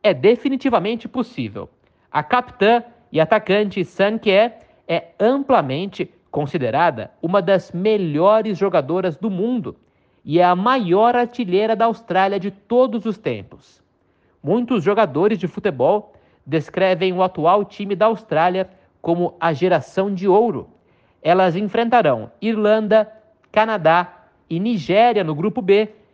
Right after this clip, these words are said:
e terão que vencer o grupo ou ficar em segundo lugar para avançar. Mas o histórico recente das Matildas em torneios sempre ficou abaixo das expectativas de seu treinador.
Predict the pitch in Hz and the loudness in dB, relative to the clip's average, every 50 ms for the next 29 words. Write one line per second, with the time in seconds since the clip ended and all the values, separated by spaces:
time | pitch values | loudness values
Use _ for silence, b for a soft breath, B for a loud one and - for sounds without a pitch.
0 | _ _ - 156 - 170 151 175 190 185 - 196 160 202 226 240 208 - - - | _ _ -16 -6 -2 0 2 2 2 0 -2 -6 -4 -2 -2 -2 -4 -4 0 2
1 | 220 247 285 220 160 151 180 214 214 - 269 262 - - - 160 190 240 254 - | 2 2 2 0 -2 -2 -2 -2 -2 -4 -6 -6 -6 -6 0 0 2 2 0 -2
2 | - 220 - - 196 180 180 180 170 - - 202 165 139 135 208 240 262 294 277 | -6 -8 -4 -2 -2 -2 -2 -4 -6 -6 -4 -6 -4 -4 -4 -4 -4 -2 -2 -4
3 | 262 190 147 156 165 185 180 - 214 202 208 202 190 247 269 254 - - 160 113 | -4 -2 0 2 2 2 0 -2 0 0 0 0 0 -2 -4 -4 -2 -2 -2 -2
4 | 95 - - - _ _ _ _ _ _ _ _ _ _ _ - 135 165 196 220 | -2 -6 -12 -18 _ _ _ _ _ _ _ _ _ _ _ -4 0 0 2 2
5 | 196 - 226 220 190 - - _ - 185 180 175 170 165 - 185 170 151 202 190 | 0 0 -2 -2 -4 -4 -6 _ 2 2 4 4 2 0 0 0 0 0 0 -2
6 | 196 - - 180 208 254 254 277 220 240 - - 180 160 143 - - - 175 190 | -4 -4 -2 -2 -2 -2 -2 -2 -2 -2 -2 0 -2 -4 -4 -6 -6 -6 -4 -4
7 | 190 170 185 180 160 139 175 175 160 226 214 190 151 147 175 202 220 220 220 220 | -2 -2 -2 -2 -2 -2 -6 -4 -2 0 0 0 0 -2 -2 -2 -2 -2 -4 -6
8 | - - b b b b b b _ _ _ - 156 185 196 185 202 208 190 - | -8 -14 b b b b b b _ _ _ -2 -2 0 0 -2 -2 -4 -4 -4
9 | 208 185 - - 185 185 - - - _ - 196 185 143 123 123 135 139 165 202 | -8 -6 0 2 2 2 0 -2 -8 _ -2 -2 -2 -2 -2 0 0 2 4 2
10 | 220 240 226 - - 226 175 180 175 151 160 160 - - 196 190 190 196 - 170 | 2 0 -2 -4 -6 -4 -2 -2 -2 -4 -6 -12 -6 -4 -4 -4 -2 -4 -6 -6
11 | 160 - - 185 202 190 180 214 202 180 202 190 - - 202 196 202 214 214 233 | -6 -6 -8 -8 -6 -4 -2 -4 -2 -4 -6 -6 -4 -2 -2 -2 -2 -2 0 0
12 | 240 196 147 131 110 - | 0 0 0 0 -2 -4